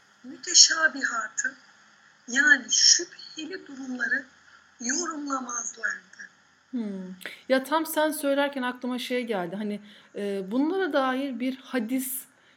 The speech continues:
Speaker 2: işte mesela sahabeden birisi çıktı, "Bu ne demektir?" diye sordu diye,
Speaker 1: Yorum var.
Speaker 2: diye bir şey
Speaker 1: Yok.
Speaker 2: yok, değil mi? Hani
Speaker 1: Yok. Yani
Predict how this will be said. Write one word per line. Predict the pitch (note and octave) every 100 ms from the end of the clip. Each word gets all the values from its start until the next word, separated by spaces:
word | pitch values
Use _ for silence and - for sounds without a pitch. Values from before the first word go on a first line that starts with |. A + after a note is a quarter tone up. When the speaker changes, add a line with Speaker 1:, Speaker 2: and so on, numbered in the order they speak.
| _
Speaker 2:
işte | G#3 - - A#3 -
mesela | A3+ A3+ A3
sahabeden | A3 B3 C4 A#3+ B3+ B3+ A#3+
birisi | A#3 A#3+
çıktı, | - A#3+ - A#3+ G#3
"Bu |
ne | A#3+ A#3+
demektir?" | A3 G#3 - G#3
diye | G#3 G#3+
sordu | A3 G#3 G3 F#3 G3 F#3+ - - -
diye, | G4+
Speaker 1:
Yorum | G#4+ F4+ B3
var. | - - - _ _ -
Speaker 2:
diye | A#3+ A#3+
bir | A#3
şey | C#4+ D4
Speaker 1:
Yok. | F#4 E4
Speaker 2:
yok, | G3+ F#3 - F#4
değil | B4+
mi? | D#4 -
Hani | B3+ B3+
Speaker 1:
Yok. | A#3+ - - _ - -
Yani | E5+ E5+ E4